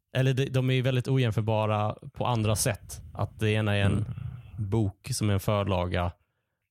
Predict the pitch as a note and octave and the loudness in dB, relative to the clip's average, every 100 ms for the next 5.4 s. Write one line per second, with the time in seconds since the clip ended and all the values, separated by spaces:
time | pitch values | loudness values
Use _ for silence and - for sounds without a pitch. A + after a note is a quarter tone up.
0 | _ E2+ F2+ E2+ E2 E2+ E2 G#2+ _ - | _ -4 0 0 0 0 0 -4 _ -2
1 | F#2+ F#2+ F2+ F2+ F#2 F2+ F2+ F2+ - E2+ | 0 2 0 0 0 0 0 -2 -2 -2
2 | F2 E2+ _ _ _ _ - G2 F#2 - | -4 -6 _ _ _ _ -4 0 2 2
3 | F#2+ F2 G#2+ F#2 E2+ - - - - - | 2 0 0 0 0 -6 -12 -10 -12 -14
4 | _ - F#2+ G2 G2 F2 - - - - | _ -2 2 4 4 2 -4 -14 -18 -6
5 | - F2+ F2+ F2+ | 0 2 2 0